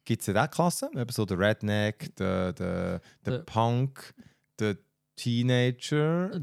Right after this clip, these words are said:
Speaker 2: Teens, Punks, Cops, Bikers, Rednecks.
Speaker 1: Ja, genau.
Speaker 2: Ja, genau.
Speaker 1: Und, äh, alle eben einfach, die einen können besser Waffen, die einen können mittragen, die einen können zwei Waffen haben und so Zeugs. Und, ähm, auf einem, in einem Level hat's dann, glaub ich, etwa,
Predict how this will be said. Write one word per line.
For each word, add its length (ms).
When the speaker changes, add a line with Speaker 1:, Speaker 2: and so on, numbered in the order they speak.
Speaker 2:
Teens, 340
Punks, 400
Cops, 400
Bikers, 640
Rednecks. 320
Speaker 1:
Ja, 60
genau. 200
Speaker 2:
Ja, 120
genau. 460
Speaker 1:
Und, 160
äh, 220
alle 200
eben 280
einfach, 180
die 100
einen 140
können 160
besser 300
Waffen, 300
die 80
einen 140
können 160
mittragen, 560
die 100
einen 140
können 140
zwei 220
Waffen 280
haben 140
und 100
so 60
Zeugs. 280
Und, 480
ähm, 440
auf 160
einem, 140
in 160
einem 200
Level 440
hat's 260
dann, 180
glaub 180
ich, 60
etwa, 340